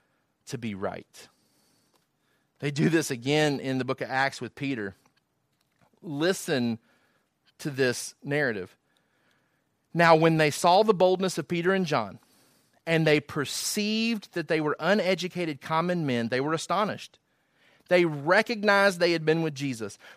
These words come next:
but seeing the man who was healed standing beside them, they had nothing to say in opposition. But when they had commanded them to leave the council, they conferred with one another, saying, 'What shall we do with these men?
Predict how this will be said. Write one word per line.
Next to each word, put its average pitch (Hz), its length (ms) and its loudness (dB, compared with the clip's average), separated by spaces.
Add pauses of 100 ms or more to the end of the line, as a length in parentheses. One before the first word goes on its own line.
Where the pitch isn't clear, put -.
but 160 180 4
seeing 226 480 4
the 208 80 6
man 196 460 4
who 196 140 -2
was 175 200 -2
healed 202 400 2
standing 214 340 0
beside 147 400 2
them, 127 280 -2
they 156 160 2
had 143 220 -2
nothing 160 320 0
to 196 80 -2
say 175 200 0
in 185 80 0
opposition. 196 600 -2 (1160)
But 170 180 6
when 208 220 4
they 233 140 6
had 196 120 2
commanded 208 560 0
them 226 140 2
to 202 100 -2
leave 190 240 -2
the 220 80 -2
council, 156 420 -2
they 151 140 0
conferred 190 460 -2
with 170 120 -8
one 147 140 0
another, 131 220 -4
saying, 135 260 -4
'What 175 140 0
shall 220 120 0
we 214 100 -2
do 240 120 -2
with 285 80 -4
these 160 160 -6
men? 113 240 -2